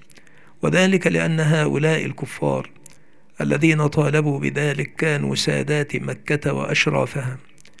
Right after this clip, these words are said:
فأبوا واستنكفوا أن يجلسوا مع هؤلاء المساكين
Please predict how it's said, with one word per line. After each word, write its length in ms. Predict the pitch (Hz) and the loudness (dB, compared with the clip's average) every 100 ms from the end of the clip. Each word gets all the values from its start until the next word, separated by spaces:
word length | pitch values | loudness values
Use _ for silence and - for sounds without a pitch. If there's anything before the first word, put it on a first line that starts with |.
| - - - | -20 -20 -12
فأبوا 600 | - 175 170 160 143 135 | -2 2 2 2 0 0
واستنكفوا 1040 | 131 - 143 127 - 151 - 139 - 156 - 196 | 0 -2 -4 -4 -2 -2 -2 -4 -4 -6 -12 -8
أن 120 | 147 | -4
يجلسوا 600 | 135 131 135 160 - 147 | -2 -4 -2 -2 0 -2
مع 220 | 131 131 | -2 -4
هؤلاء 680 | 123 143 135 131 139 151 147 | -2 -2 -4 -4 2 2 0
المساكين 920 | - - 139 156 139 - 67 69 69 | -4 -4 -2 0 -2 -4 -4 -2 -4